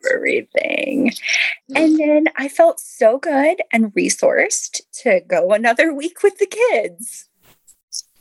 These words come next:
Speaker 2: Mm. Yeah.
Speaker 1: Yeah. And I'm like, "Oh, I should do that in coaching." <laughs>
Speaker 2: <laughs> I love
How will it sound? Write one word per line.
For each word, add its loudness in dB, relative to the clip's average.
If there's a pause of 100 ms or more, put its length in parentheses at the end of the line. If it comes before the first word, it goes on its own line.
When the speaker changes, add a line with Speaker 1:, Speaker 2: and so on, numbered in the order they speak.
(220)
Speaker 2:
Mm. 2 (600)
Yeah. 2
Speaker 1:
Yeah. -8 (160)
And -6
I'm 2
like, 2
"Oh, 0
I -6
should -4
do 6
that -8
in 4
coaching." -4
<laughs> 4 (480)
Speaker 2:
<laughs> -16
I 4 (120)
love 0